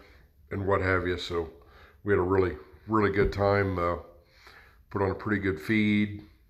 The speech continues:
Had, uh, some pretty good music by some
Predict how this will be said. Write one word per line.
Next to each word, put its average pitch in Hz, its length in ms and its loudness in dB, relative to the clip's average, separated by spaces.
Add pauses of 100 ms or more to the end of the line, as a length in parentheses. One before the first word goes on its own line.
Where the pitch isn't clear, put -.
(140)
Had, 90 240 -8
uh, 78 140 -8 (680)
some - 240 -18
pretty 139 180 2
good 101 220 2
music 101 440 0
by 92 280 0
some 90 340 -8